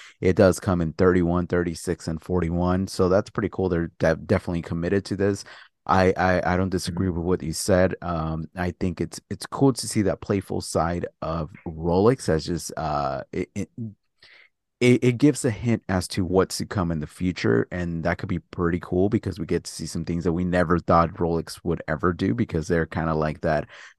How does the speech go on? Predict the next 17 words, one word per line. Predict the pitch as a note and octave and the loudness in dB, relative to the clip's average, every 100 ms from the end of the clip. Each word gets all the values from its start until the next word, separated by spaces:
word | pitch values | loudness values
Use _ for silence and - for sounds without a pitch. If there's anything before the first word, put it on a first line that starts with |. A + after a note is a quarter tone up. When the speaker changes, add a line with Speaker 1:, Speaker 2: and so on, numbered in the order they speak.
| - | -6
Speaker 2:
Mm. | G2 | 4
Speaker 1:
older | A#2+ B2 A2+ B2+ | 8 8 6 4
man, | A2 G#2+ G#2+ | 4 4 2
you | G2+ | 2
know, | G2 F#2 | 0 0
that | F2 | 0
they're | F2 D#2+ | -2 -4
set | - F#2+ F#2 | 0 2 4
in | F#2+ | 4
their | F2+ | 2
ways, | E2+ E2+ E2+ E2 D#2+ | 2 0 0 -2 -2
and | D#2+ | -4
you, | D#2+ E2 | -4 -4
you're | F2 E2+ | -4 -2
like, | D#2+ D#2 - | -2 -4 0
"But | B2+ | 2
look, | D3+ F3+ G#3 D#3 | 6 8 8 6